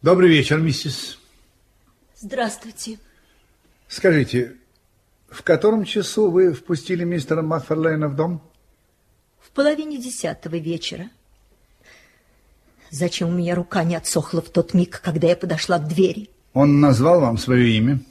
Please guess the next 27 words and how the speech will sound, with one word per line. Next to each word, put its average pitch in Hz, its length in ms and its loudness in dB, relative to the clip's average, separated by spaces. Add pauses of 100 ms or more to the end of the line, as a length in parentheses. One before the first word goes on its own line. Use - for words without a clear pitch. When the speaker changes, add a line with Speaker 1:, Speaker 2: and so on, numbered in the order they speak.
Speaker 2:
А - 160 -16
как 254 380 -8
же? - 160 -8 (880)
Разве 180 280 0
бы 185 180 4
иначе 175 380 -2
я 170 60 -2
его 165 140 -2
впустила? 180 680 -6 (960)
Speaker 1:
Что 165 240 0
вы 139 100 2
делали 113 340 0
потом? 139 440 -2 (1120)
Speaker 2:
Проводила 208 420 4
его 214 180 4
в 202 60 -6
столовую 240 560 0
и 175 40 0
легла 185 280 0
спать. - 560 -10 (840)
Я 254 220 0
устала 277 560 0
за 160 240 -4
день 165 200 -4
и 165 40 -6
сразу 190 320 -6
заснула. 196 560 -4